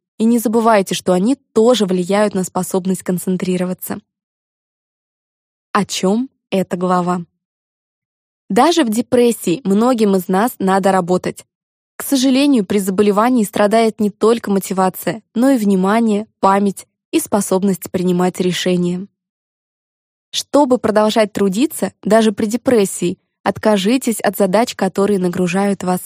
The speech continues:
сверх меры. Разделите работу на множество маленьких шагов и работайте над ними. Используйте приложения-планировщики, если они вам помогают.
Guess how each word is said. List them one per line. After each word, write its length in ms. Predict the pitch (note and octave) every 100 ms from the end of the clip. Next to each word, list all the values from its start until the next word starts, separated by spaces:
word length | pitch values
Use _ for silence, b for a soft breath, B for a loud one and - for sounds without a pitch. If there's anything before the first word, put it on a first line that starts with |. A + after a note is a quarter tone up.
| -
сверх 400 | - G3 F#3+ -
меры. 380 | F#3+ F#3+ G3+ G3 _ _ _ _ _ _ _ _ _ _ -
Разделите 600 | A3+ G#3+ B3 D#4+ F#4+ B3+
работу 400 | G#3+ A3+ F4 A#3+
на 100 | G#3
множество 540 | F#3+ B3 C#4+ - G#3
маленьких 520 | F#3+ G3 A#3 G#3 G3+
шагов 460 | - A3 G3 F3+ -
и 100 | -
работайте 520 | G#3+ G3 G3+ C4+ B3 G3+
над 180 | G3+
ними. 380 | F#3 F#3+ F3+ F#3 - _ _ _
Используйте 720 | A3 - G3+ A#3 G#3 F#3+ F#3
приложения-планировщики, 1500 | F3 F#3+ F#3+ F3+ G3 F#3 F3+ F#3 F3+ F3+ B3 - - - - -
если 340 | F#3 A#3 G#3+
они 240 | F#3+ F#3 F#3+
вам 200 | F#3+ F#3
помогают. 720 | F#3+ F#3 F3+ F#3+ G#3 -